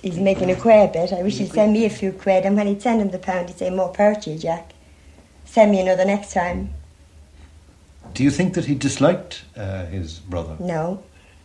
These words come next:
Speaker 1: He used to say he always got a bit of fun out of him. Fun out of the tricks he'd play on him.
Speaker 2: For example?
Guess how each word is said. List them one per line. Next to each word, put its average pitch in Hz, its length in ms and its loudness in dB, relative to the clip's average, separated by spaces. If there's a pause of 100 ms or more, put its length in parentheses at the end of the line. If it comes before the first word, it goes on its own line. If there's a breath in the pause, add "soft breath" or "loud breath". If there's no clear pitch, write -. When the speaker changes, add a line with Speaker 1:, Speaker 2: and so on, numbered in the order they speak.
(520 soft breath)
Speaker 1:
He 190 120 -4
used 202 140 -2
to - 60 -16
say 185 180 2
he 185 60 2
always 175 220 2
got 175 160 -4
a - 20 -10
bit 165 140 -6
of 160 100 -6
fun 190 220 -2
out 170 140 -2
of 165 60 -8
him. 170 140 -12 (1160 loud breath)
Fun 262 260 2
out 214 160 4
of 185 300 -6 (180)
the 185 100 -2
tricks 262 280 -4
he'd 202 180 -4
play 220 240 4
on 180 140 0
him. 180 160 -6 (1600)
Speaker 2:
For 101 140 -8
example? 101 580 -4